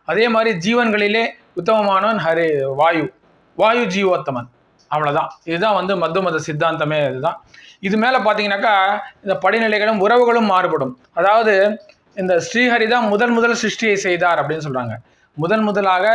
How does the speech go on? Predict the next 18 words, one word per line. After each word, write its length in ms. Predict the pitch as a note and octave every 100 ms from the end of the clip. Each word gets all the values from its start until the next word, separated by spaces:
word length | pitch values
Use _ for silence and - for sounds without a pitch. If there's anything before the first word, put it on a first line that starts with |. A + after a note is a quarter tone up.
| A3
சூட்ச்ம 400 | - A3+ G#3 G#3+
ரூபத்திலே 440 | G3 F#3 F#3 G#3 A#3 A#3 _ _ _
சிருஷ்டியை 440 | - G3+ - A#3 G3
செய்தவர் 440 | G3+ G3 F#3+ F#3
வந்து 140 | G3+
சூட்ச்ம 360 | A3 A#3 - A3
சிருஷ்டிம்பாங்க. 580 | G3+ - F#3+ F3 D3 B2+ B2+ - -
அதை 200 | F3 G#3
செய்தவர் 400 | G#3 G#3 G#3+ G#3+
வந்து 260 | E3+ F3 G3 G3 - _
ஸ்ரீஹரி. 460 | - G#3+ F#3+ E3+ C3 - _ _ _
அவர் 300 | D#3 G#3+ A#3+
தான் 140 | B3+ A#3+
என்ன 100 | G#3+
பண்றாரு, 420 | A3 G3+ F#3 D3 A#2+ - _ _ _ -
பிரம்மன், 500 | D#3+ F#3 G3+ G#3 G#3 G3+ - _ _ -
முக்கிய 260 | E3+ E3 A3
பிராணர், 500 | F#3 F#3 F#3 F#3